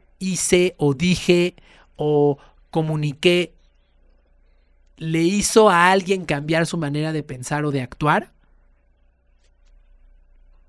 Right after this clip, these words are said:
vale todo para mí. Hoy ese es, ese es mi, mi motor. Y claro que, que, que teniendo ese motor,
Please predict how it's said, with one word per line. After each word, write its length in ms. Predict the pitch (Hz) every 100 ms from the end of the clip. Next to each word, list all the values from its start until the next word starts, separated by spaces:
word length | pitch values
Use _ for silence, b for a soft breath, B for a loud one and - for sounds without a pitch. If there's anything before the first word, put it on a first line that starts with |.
| - - - - _ _ _
vale 300 | 135 143 139
todo 260 | 131 127 120
para 160 | -
mí. 180 | 120 120
Hoy 260 | - 185 190
ese 220 | 175 170 170
es, 120 | -
ese 180 | 156 160
es 100 | 147
mi, 140 | 135
mi 160 | 131 139
motor. 340 | 131 120 135 - B B
Y 140 | 202
claro 560 | - 226 233 269 285 440 b b b _
que, 340 | 170 160 143 _
que, 220 | - 147 -
que 160 | -
teniendo 440 | 139 156 170 196 214
ese 200 | - 190
motor, 560 | 160 151 175 180 214